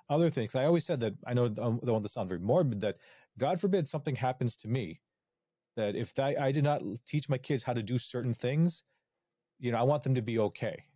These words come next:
right? So aside from that there. So anyway, back to you here, which is great here. We're talking about, we're going on this nice,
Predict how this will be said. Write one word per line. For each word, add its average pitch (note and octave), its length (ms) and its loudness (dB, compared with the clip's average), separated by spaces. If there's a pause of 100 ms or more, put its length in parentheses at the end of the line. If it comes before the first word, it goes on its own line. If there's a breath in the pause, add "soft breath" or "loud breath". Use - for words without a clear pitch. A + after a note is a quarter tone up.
(140)
right? F#2 240 -2
So A2 320 2 (560 loud breath)
aside C3+ 260 0
from A#2+ 160 0
that A2 200 0
there. E2+ 120 -4
So F#2+ 240 -2 (140 soft breath)
anyway, A#2 120 0 (160)
back G3 260 2
to F3 100 -6
you D3 140 4
here, C3+ 280 2
which B2+ 160 0
is A2 100 -10
great A#2 440 -2
here. A2+ 180 0
We're A2 120 0
talking A2 340 -2
about, G2+ 280 0 (540 loud breath)
we're C#3 80 4
going D#3+ 120 6
on D3+ 60 4
this C3+ 140 -2
nice, E3+ 180 2